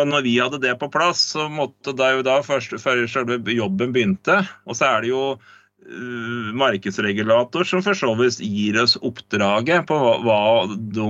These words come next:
ønsker skal skje, og, og for grisen sin del så var jo det to ting. De ønsker at vi skulle i en periode redusere bedekningen med cirka fem prosent, og i tillegg så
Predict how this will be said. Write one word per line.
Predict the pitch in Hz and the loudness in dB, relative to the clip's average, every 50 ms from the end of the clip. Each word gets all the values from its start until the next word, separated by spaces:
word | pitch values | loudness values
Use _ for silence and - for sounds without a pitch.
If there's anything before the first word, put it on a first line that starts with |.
| 113 117 117 - | 0 0 2 2
ønsker | 113 104 98 95 - - 113 110 98 - | 2 0 0 0 -2 -2 -2 -2 -2 -2
skal | - - 117 | -2 -2 -2
skje, | 113 - - 131 135 165 190 185 - - - _ - | 0 0 -2 -2 0 0 0 -2 -2 -8 -18 _ -10
og, | - 120 123 120 120 - - 120 | -6 -4 -2 -2 -2 -4 -4 -8
og | 113 - | -6 -4
for | 123 120 117 | -2 0 0
grisen | 113 101 98 95 98 - 113 113 | 0 0 0 -2 -2 -4 -4 -2
sin | - 120 123 | -2 0 0
del | 135 143 151 156 - | 2 0 0 0 -2
så | 147 139 127 | -2 0 2
var | 113 110 113 | 2 0 0
jo | 113 110 | 0 2
det | 107 107 104 - 110 | 2 0 0 0 -4
to | 104 104 98 | -6 -4 -2
ting. | - 131 160 190 196 190 - - - - - - - - _ - | -2 0 0 0 0 -2 -4 -10 -20 -18 -18 -18 -20 -8 _ -2
De | 120 123 120 110 | 0 2 2 0
ønsker | 98 92 - - 104 | 0 -2 -2 -2 -2
at | 107 101 - 117 | -2 0 0 -2
vi | 117 | -2
skulle | 117 - 123 120 113 117 117 117 117 107 | 0 0 0 0 2 2 2 4 2 2
i | 92 | 2
en | 110 110 113 113 | 0 -2 -2 0
periode | 120 110 110 113 110 113 107 101 92 95 117 120 120 120 | 0 0 0 0 0 -2 -2 -2 -2 -2 0 0 0 0
redusere | 110 92 90 90 90 - 98 98 101 101 101 | 0 -2 -2 -4 -4 -2 -2 0 0 0 0
bedekningen | 107 98 95 87 - - - 117 120 127 131 135 135 | 0 -2 -2 -4 -4 -6 -4 -2 -2 0 0 -2 -2
med | 127 120 | -2 -2
cirka | 120 110 117 120 | -2 -2 -2 0
fem | 117 117 113 113 117 | 0 2 2 2 0
prosent, | 117 120 113 - 143 160 185 202 196 - - _ _ - - - - - _ - - | 0 -2 0 0 2 2 2 0 -2 -6 -12 _ _ -20 -20 -20 -20 -20 _ -6 -2
og | 120 120 123 127 | 0 2 2 2
i | 123 - | 2 2
tillegg | 127 117 98 98 113 110 113 | 2 2 2 0 0 0 0
så | 120 | 0